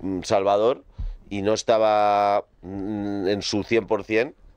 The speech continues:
y ahora ha vuelto, y son los dos, es lo que decís, es que están siendo tan claves que si cambias los porteros, aunque Mamardashvili el otro día también hace un partidazo, pero, pero es que lo de Courtois y Ter Stegen está siendo espe-, espectacular. Yo lo de Black le pongo un poco más atrás porque tampoco se está viendo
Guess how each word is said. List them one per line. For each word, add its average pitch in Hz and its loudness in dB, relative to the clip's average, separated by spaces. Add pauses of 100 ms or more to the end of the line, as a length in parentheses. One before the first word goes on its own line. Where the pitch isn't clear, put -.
y 87 -2
ahora 92 4
ha 87 2
vuelto, 107 -2
y 85 -4
son 87 -6
los 87 0
dos, 101 0
es 95 -2
lo 98 0
que 95 0
decís, 90 -4
es 80 -6
que 92 -4
están 90 -4
siendo 95 -6
tan 98 -2
claves 110 0
que 104 -10
si 92 -10
cambias 104 -2
los 104 -6
porteros, 107 0
aunque 90 -4
Mamardashvili 87 -2
el 107 2
otro 98 0
día 98 4
también 90 0
hace 87 -4
un 87 -6
partidazo, 90 -2 (640)
pero, 82 2
pero 78 -2
es 73 -10
que 82 -4
lo 80 2
de 82 -2
Courtois 87 0
y 82 -4
Ter 82 -2
Stegen 95 0 (200)
está 71 -8
siendo 78 -2
espe-, - -12
espectacular. 73 -4
Yo 90 0
lo 110 2
de 110 0
Black 120 2
le 110 -2
pongo 110 -4
un 107 -8
poco 110 0
más 107 -4
atrás 110 -2
porque 98 -4
tampoco 87 -2
se 101 -10
está 107 0
viendo 104 -2